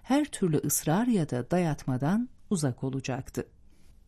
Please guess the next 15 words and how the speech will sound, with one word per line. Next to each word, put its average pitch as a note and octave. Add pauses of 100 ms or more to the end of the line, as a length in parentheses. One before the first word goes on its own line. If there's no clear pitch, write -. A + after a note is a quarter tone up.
(280)
Kral C4+
hiçbir D4
şeyi B3
gizlemeden F3+
soytarıya F3
parmaklığı D#3
açtıracak E3
sözü, D#3+
ünlü F3+
külçeyi D#3
ve E3
inandırıcı D#3
imzanın F3
varlığını E3+
açıklamıştı. B2+